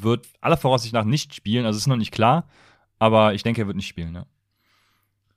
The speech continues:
Dann, äh, habe ich natürlich, ähm, noch mehrere. Ich habe Michael Pittman,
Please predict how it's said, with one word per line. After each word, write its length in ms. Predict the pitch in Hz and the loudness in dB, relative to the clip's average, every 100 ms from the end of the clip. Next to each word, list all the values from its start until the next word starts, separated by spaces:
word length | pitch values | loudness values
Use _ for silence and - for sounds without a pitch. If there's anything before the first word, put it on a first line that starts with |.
| _ _ _ _ _ _ _ _ _ _ | _ _ _ _ _ _ _ _ _ _
Dann, 380 | 175 180 190 - _ _ - | 4 4 0 -4 _ _ 0
äh, 160 | 113 | 2
habe 300 | 107 143 160 | 4 4 4
ich 260 | 135 151 - | 2 0 0
natürlich, 560 | 127 139 170 151 - 139 | -2 0 0 0 -2 -4
ähm, 1000 | 123 131 127 127 127 120 120 117 113 104 | -2 0 0 0 -2 -4 -4 -2 -4 -2
noch 180 | 117 113 | 0 2
mehrere. 360 | 92 82 85 - | 0 -2 -12 -4
Ich 140 | 123 | 2
habe 180 | 156 113 | 4 6
Michael 300 | 156 196 180 | 4 4 2
Pittman, 500 | 165 - 180 190 | 2 2 -2 -2